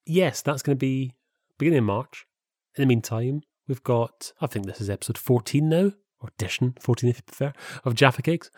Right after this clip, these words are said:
And so all of them are available to listen to at podnose dot com. They're all available to listen to via iTunes.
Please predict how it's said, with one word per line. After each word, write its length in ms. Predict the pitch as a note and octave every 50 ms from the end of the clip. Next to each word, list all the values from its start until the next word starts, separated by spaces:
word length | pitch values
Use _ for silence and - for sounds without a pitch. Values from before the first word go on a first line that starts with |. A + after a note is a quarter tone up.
| - - - - -
And 120 | C3 B2
so 300 | - - C#3 C#3 C#3 - -
all 140 | - G#3 G3+
of 100 | B2+ G2+
them 140 | A2 G#2+ A2
are 80 | A2
available 340 | G#2 - A2 G#2+ G#2+ G#2+ A2
to 60 | G#2
listen 200 | G#2 G2+ A2 A#2+
to 100 | - A#2+
at 120 | A#2+ - -
podnose 320 | - A2 G#2+ G#2+ G#2 G2+
dot 200 | - A#2 - -
com. 380 | - - D#3+ F3 F3 E3+ E3+ D3+
They're 120 | B2 A2
all 80 | A2+ A2+
available 360 | G#2 A#2 A2 G#2+ G#2 A2+ G2+
to 100 | - A2
listen 180 | G2+ F#2+ G#2+ G#2
to 100 | - A2
via 220 | G2+ G#2 G2 - - -
iTunes. 760 | - D#3+ D#3+ C#3+ - - - D3+ D3+ D3+ D3+ D#3 - - -